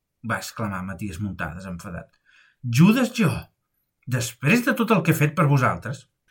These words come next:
«Però us heu tornat tots bojos! Com podeu dubtar del meu marit?», va dir Carme Estruc, profundament indignada. «És un Muntades!»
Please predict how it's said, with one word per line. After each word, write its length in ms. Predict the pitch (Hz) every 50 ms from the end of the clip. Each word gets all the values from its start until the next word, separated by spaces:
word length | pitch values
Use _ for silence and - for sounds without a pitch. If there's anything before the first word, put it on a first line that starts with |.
| _ _ _ _ _ _ _ _ _ - -
«Però 240 | 117 107 101 87
us 80 | 85 -
heu 160 | 127 147 156
tornat 320 | - 190 190 208 214 214 214
tots 240 | 240 226 180 180
bojos! 460 | 202 175 127 - - 80 80 - - - _ _ _ _ _ _ _ _
Com 220 | - 196 202 202 202
podeu 240 | 233 220 208 202 196
dubtar 380 | 208 202 190 - 262 220 156 139
del 80 | 131
meu 160 | 120 135 127
marit?», 300 | 127 123 117 117 110 - - -
va 80 | - 104
dir 140 | 95 98 92
Carme 240 | - 95 90 98 101
Estruc, 380 | 101 - - 107 95 85 - - _ _ -
profundament 600 | 120 117 - 170 196 190 165 135 104 101 95 90 90
indignada. 640 | 87 87 85 85 - 85 82 82 82 78 - - _ _ _ _ _ _ _ - -
«És 140 | 120 113 120
un 140 | 151 156 165
Muntades!» 680 | 165 160 131 113 - - 151 214 247 185 - - - -